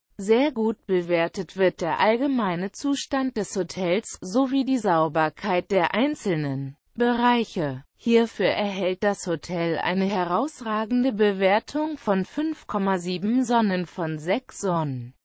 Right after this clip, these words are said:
Zimmer, Sauberkeit, häufiger Wäschewechsel, gute Ausstattung wie Fernseher und Balkon, das macht ein sehr gutes Zimmer aus.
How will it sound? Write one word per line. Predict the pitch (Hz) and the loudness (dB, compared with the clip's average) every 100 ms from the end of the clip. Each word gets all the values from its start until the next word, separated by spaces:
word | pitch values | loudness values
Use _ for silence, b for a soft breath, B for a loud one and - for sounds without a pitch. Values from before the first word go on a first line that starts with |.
| _ | _
Zimmer, | - 294 254 190 131 127 _ - | -4 2 4 2 -2 -8 _ -12
Sauberkeit, | 175 180 160 156 156 - 185 190 - | -2 2 2 2 -2 -2 -2 -2 -2
häufiger | 170 190 165 156 180 185 196 202 | -4 0 0 0 -2 0 0 4
Wäschewechsel, | 208 262 - 185 156 143 - - 143 123 - | 4 4 -2 -2 0 0 -2 -6 -4 -4 0
gute | 285 311 240 165 170 | 4 4 4 4 4
Ausstattung | 170 - 190 180 - 214 247 190 | 4 0 -2 -2 0 0 0 -2
wie | 185 160 | -6 -6
Fernseher | - 214 277 285 262 262 | -2 2 4 4 2 2
und | - 190 | 0 2
Balkon, | 175 175 - 185 175 247 302 320 | 2 2 0 0 2 0 -2 -4
das | 240 226 - | 0 0 2
macht | 214 208 - - | 2 2 -2 -6
ein | 160 160 143 139 - _ - | -2 -2 -4 -8 -12 _ -8
sehr | 196 226 294 | 2 2 2
gutes | 254 262 262 302 - | 0 -2 -2 -4 -6
Zimmer | - 202 196 180 147 147 | -8 -2 0 2 2 0
aus. | 147 135 - - | -2 -6 -10 -20